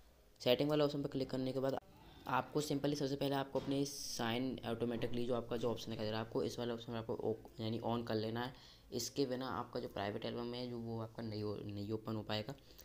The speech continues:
तो आपको इसे on कर लेना है। इसके बाद आपको अपना password change करने के लिए so sign automatically वाले option पर, option को तो आपको open कर लेना है। इसके बाद आपको अपने password and फिंगरप्रिंट वगैरह लगाने के लिए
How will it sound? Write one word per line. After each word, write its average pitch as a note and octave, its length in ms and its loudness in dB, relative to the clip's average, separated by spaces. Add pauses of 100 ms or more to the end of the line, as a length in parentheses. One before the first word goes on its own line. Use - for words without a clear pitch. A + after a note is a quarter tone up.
(120)
तो B2+ 60 2
आपको A#2+ 220 2
इसे - 140 -2
on A2 280 2
कर - 60 -2
लेना F#2 260 -2
है। - 80 -16 (480)
इसके C#3+ 320 4
बाद D3+ 260 2 (260)
आपको A#2 400 4
अपना C#3 160 0
password A#2+ 580 0
change B2 260 0
करने A2 260 0
के G#2+ 140 0
लिए G#2 380 0 (580)
so C#3+ 120 4
sign C3+ 420 0
automatically C3 520 -2
वाले C3 180 0
option B2 240 -4
पर, B2+ 180 -6 (140)
option A#2+ 320 -2
को B2 100 0
तो B2 100 2
आपको A#2+ 360 -2 (100)
open A#2 280 -2
कर A#2 160 -4
लेना G#2 260 -2
है। A2 100 -6 (400)
इसके D3+ 280 2
बाद D#3+ 140 4
आपको D3 240 2
अपने D3 140 -2
password C3 600 2
and C3 140 -2
फिंगरप्रिंट A#2+ 500 -2
वगैरह A#2+ 220 -2
लगाने A2+ 320 -2
के A2 120 -2
लिए G#2+ 300 -2